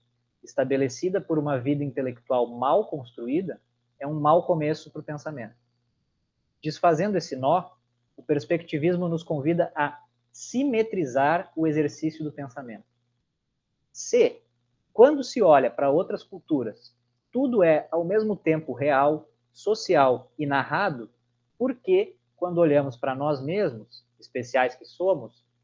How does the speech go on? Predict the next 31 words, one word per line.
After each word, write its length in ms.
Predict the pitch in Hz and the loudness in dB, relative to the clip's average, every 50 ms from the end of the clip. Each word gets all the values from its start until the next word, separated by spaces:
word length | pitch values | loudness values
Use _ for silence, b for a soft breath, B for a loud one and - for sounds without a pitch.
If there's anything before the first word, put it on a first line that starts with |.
| _ _ | _ _
devemos 360 | - 156 151 147 185 202 190 - | 0 0 2 2 0 -2 -4 -2
partir 340 | - 180 165 151 - 196 | 0 0 0 0 -4 -10
de 80 | 185 190 | -10 -8
uma 140 | 185 180 170 | -6 -6 -6
divisão 480 | 151 156 156 151 135 147 170 185 185 | -4 -2 -2 0 0 0 0 -2 -4
tão 240 | - - 220 247 269 | -6 -6 -4 -4 -4
cerrada 560 | 254 - 240 202 143 160 170 175 180 175 165 | -6 -6 -6 -4 0 0 2 2 2 0 0
entre 200 | 160 160 160 165 | -2 -2 -6 -10
segmentos? 680 | 143 - 160 147 147 139 127 120 113 117 _ _ _ _ _ _ _ _ _ _ _ _ _ _ _ _ _ _ _ _ _ _ _ _ _ _ _ | -10 -8 -6 -6 -6 -6 -6 -6 -8 -10 _ _ _ _ _ _ _ _ _ _ _ _ _ _ _ _ _ _ _ _ _ _ _ _ _ _ _
Onde 200 | - 175 190 196 | -10 -8 -8 -6
foi 180 | - - 285 285 | -2 -2 -2 -2
que 60 | - | -2
se 100 | - 269 | -6 -10
construiu 640 | - - 226 214 - - 175 180 190 208 226 220 165 | -6 -4 -6 -6 -6 -6 -2 0 2 2 2 2 0
esse 160 | 143 - - | -2 -2 -6
privilégio 640 | - - 143 139 147 143 143 151 160 160 151 143 | -8 -6 -2 0 2 4 6 6 6 4 2 -2
de 80 | 135 127 | -8 -10
ponto 280 | 120 - 131 123 123 _ | -10 -10 -12 -12 -12 _
de 120 | 117 113 | -16 -14
vista? 440 | 107 107 117 104 - - - 104 - _ _ _ _ _ _ _ _ _ _ _ _ _ - | -12 -10 -12 -12 -12 -16 -20 -20 -20 _ _ _ _ _ _ _ _ _ _ _ _ _ -12
Onde 200 | - 151 156 156 | -8 -6 -6 -4
foi 180 | - - 220 240 | 2 2 2 4
que 80 | 226 | 4
nós 180 | 214 208 196 - | 0 -2 -2 -4
perdemos 680 | - - 196 185 170 143 143 165 196 233 240 220 170 147 | -2 -2 0 0 0 2 4 4 6 6 4 2 0 -2
a 80 | 143 | -2
simetria 600 | 135 - - 156 151 143 - - 151 170 185 190 | -4 -4 -8 -6 -6 -8 -8 -6 -4 -2 -2 -2
com 200 | 175 - 214 165 | -2 -4 -6 -4
os 100 | 160 143 | -4 -2
outros 300 | 143 156 156 - 151 - | -2 -2 -4 -6 -12 -14
povos 680 | _ - 143 143 143 131 110 110 107 - - - _ | _ 0 2 2 2 2 0 -4 -16 -20 -20 -20 _